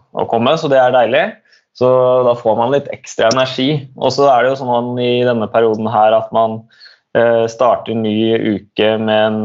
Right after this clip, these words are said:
eh, med litt mer uvisshet enn man, man, man gjorde før, fordi at, eh, det endrer seg jo stadig. Eh, og da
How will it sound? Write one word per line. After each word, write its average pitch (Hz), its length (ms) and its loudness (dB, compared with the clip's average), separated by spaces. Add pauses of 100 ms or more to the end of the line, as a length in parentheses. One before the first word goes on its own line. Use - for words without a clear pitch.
(100)
eh, 107 420 0
med 110 220 0
litt - 340 -12
mer 107 240 0
uvisshet 107 640 0
enn 113 80 -2
man, 110 220 -2 (260)
man, 110 160 -2 (160)
man 113 140 0
gjorde 104 180 0
før, 185 400 0
fordi 117 240 2
at, 101 160 -4
eh, 107 400 2
det 104 140 -2 (100)
endrer 98 320 -4
seg 101 160 2
jo 104 240 0
stadig. 110 460 0 (580)
Eh, 117 380 2
og 113 100 0
da 120 80 4